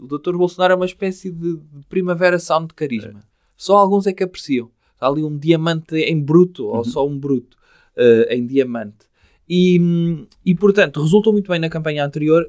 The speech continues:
Speaker 1: ele estar calado e comunicar apenas, ou pelo menos ter as suas agências de comunicação a comunicarem por WhatsApp.
Speaker 2: Sim.
Speaker 1: E, ele aqui foi obrigado a
Speaker 2: A mandar memes de,
Speaker 1: a ter
Speaker 2: com
Speaker 1: de
Speaker 2: fake
Speaker 1: falar
Speaker 2: news.
Speaker 1: ao vivo, ter de debater,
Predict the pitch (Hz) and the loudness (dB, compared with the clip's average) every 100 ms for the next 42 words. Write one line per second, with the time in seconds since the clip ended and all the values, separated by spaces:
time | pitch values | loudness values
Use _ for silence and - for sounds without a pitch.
0 | - 170 170 165 - 165 175 175 185 202 | -4 -4 -2 -2 0 0 2 2 4 0
1 | 196 - 190 196 196 190 185 175 170 165 | -4 -4 0 0 2 2 2 0 0 0
2 | 170 233 - 120 135 143 139 - 147 139 | 0 -6 -8 -6 -4 -4 -6 -4 -4 -4
3 | 160 147 123 131 135 139 - 156 147 156 | -2 -2 -2 -6 -8 -12 -14 -12 -8 -8
4 | 165 165 165 170 165 170 170 165 175 160 | -6 -6 -6 -6 -4 -4 -4 -2 -2 -4
5 | 160 127 - _ _ _ - - 120 120 | -8 -14 -20 _ _ _ -14 -10 -8 -10
6 | - - - _ - 175 - 220 233 220 | -16 -20 -20 _ -8 -8 -2 2 4 2
7 | 196 202 226 220 208 175 147 135 139 170 | 2 4 6 6 4 4 4 2 0 -4
8 | - 180 185 180 180 180 185 - _ - | 0 4 6 6 2 -4 -10 -14 _ -6
9 | 113 113 113 101 147 156 147 139 - - | -2 2 2 4 4 6 6 4 0 -8
10 | - - 98 98 95 95 92 _ - 165 | -10 -14 -6 -2 -2 -2 -6 _ -6 0
11 | 214 208 - 202 214 233 277 139 165 156 | 2 2 4 4 6 6 6 4 4 4
12 | 175 196 175 170 175 - - 170 147 151 | 4 2 2 -2 -6 -4 2 2 2 0
13 | 170 175 - 208 190 | 2 2 6 6 6